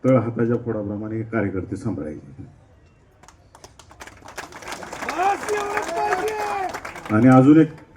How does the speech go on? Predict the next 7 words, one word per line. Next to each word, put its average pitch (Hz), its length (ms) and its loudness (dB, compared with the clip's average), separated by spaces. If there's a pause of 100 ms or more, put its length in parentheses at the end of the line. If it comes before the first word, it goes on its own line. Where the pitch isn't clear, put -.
(360)
शेवटची 127 400 0
ही 90 160 -6 (300)
ताकीद, 113 300 -4 (840)
माझ्या 110 200 -4
कुटुंबातली 123 520 0
सगळीच 131 360 2
पळालीत 92 340 -2